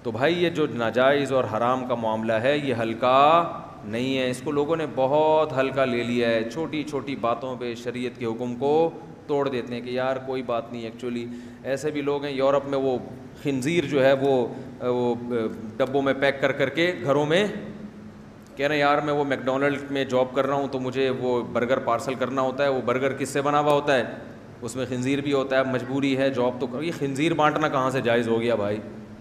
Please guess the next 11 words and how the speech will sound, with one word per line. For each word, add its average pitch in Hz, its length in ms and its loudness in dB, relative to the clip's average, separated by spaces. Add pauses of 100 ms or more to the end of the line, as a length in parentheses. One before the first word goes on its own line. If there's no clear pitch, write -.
(260)
مجبوری 113 440 -2
میں؟ 90 140 -8 (640)
شراب 143 340 4
بانٹنی 156 340 2
کہاں 131 220 0
سے 131 140 -4
جائز 113 260 0
ہو 110 140 -2
گئی؟ 147 200 -2 (500)
تو 120 80 -8
دیکھو، 180 540 2